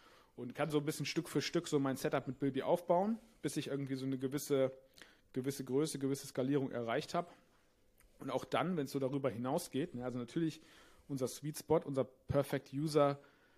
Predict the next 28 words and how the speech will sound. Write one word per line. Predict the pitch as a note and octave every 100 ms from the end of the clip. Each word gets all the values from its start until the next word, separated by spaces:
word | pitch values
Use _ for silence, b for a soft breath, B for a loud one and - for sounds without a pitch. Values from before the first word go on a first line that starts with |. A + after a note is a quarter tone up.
| b b _ _ _ -
wächst | C3+ D3 -
jetzt | D3 B2
rein | C#3
theoretisch | C#3 C#3+ C#3+ C#3+
auch | C3
irgendwann | C3+ C#3+
aus | B2+ -
Bilby | C#3 B2
raus, | A#2+ D3 A3 -
muss | D3
man | -
auch | D3+
fairerweise | - D#3+ D3 D3+ D3
sagen. | C3 D3 F3 F3 B B
Und | C3+
dann | B2
ist | D3+ C#3
es | C3
aber | C3+ -
oft | - -
so, | D3
dass | C#3+ -
die | C3+
User | C3+
trotzdem | B2+ D#3 - D#3
bei | C3+
Bilby | B2+ C3+ E3
bleiben, | C#3+ B2+ C#3 D#3 E3